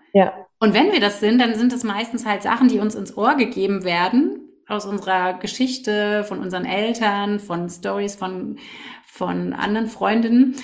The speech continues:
Speaker 2: wo man dann erst hinterher merkt, „Oh, hm, war das jetzt eigentlich, war gar nicht ich so“, ne? Also ich glaub, dieses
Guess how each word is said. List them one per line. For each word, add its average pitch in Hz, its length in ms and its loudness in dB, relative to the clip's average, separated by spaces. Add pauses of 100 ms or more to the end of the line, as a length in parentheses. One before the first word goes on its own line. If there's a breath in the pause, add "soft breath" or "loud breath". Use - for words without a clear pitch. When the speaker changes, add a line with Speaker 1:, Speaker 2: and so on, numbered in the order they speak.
(160 loud breath)
Speaker 2:
wo 220 80 4
man 214 160 8
dann 254 140 8
erst 220 240 4
hinterher 190 420 2
merkt, 170 320 -2
„Oh, 214 520 0
hm, 175 380 -6
war 160 140 0
das 202 140 -4
jetzt 180 160 -6
eigentlich, 170 500 -4
war 160 180 -10
gar 175 180 0
nicht 156 200 -6
ich 143 240 -12
so“, - 320 -12
ne? 240 200 -4
Also 175 140 -2
ich - 40 -6
glaub, 190 140 0
dieses 175 300 -4